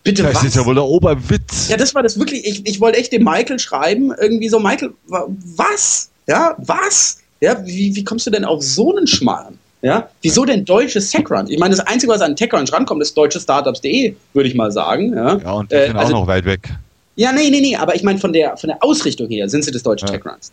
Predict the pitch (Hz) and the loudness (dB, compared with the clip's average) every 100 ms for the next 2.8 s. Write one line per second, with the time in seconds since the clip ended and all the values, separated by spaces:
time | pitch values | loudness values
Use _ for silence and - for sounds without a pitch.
0 | - 147 214 143 139 143 135 127 127 208 | -2 0 2 0 2 0 2 4 4 2
1 | 269 202 196 214 233 233 233 _ _ 175 | -4 0 4 4 4 2 -2 _ _ 2
2 | 175 190 196 151 175 180 208 | 4 4 2 0 -2 0 0